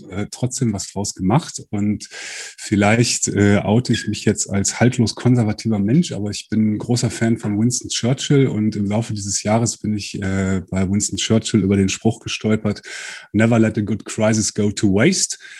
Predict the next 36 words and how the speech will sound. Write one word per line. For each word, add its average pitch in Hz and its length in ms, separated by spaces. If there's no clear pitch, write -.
Also, 104 520
äh, 98 120
wenn 123 120
es 127 100
schon 123 120
mal 123 100
eine 113 120
gute 123 220
Krise 120 340
gibt, 113 240
dann 98 120
macht 123 240
auch 143 180
was 135 180
draus. 120 520
Und 101 240
ich - 120
glaube, 98 720
äh, 92 440
das 92 240
ist - 420
bei, 90 220
äh, 90 600
allen, 101 560
äh, 92 360
Gedanken, 92 340
die 90 80
man 87 100
dazu 85 280
haben 90 240
kann, 87 300
das - 140
absolut - 460
beste 123 280
Mindset, 92 760
äh, 82 260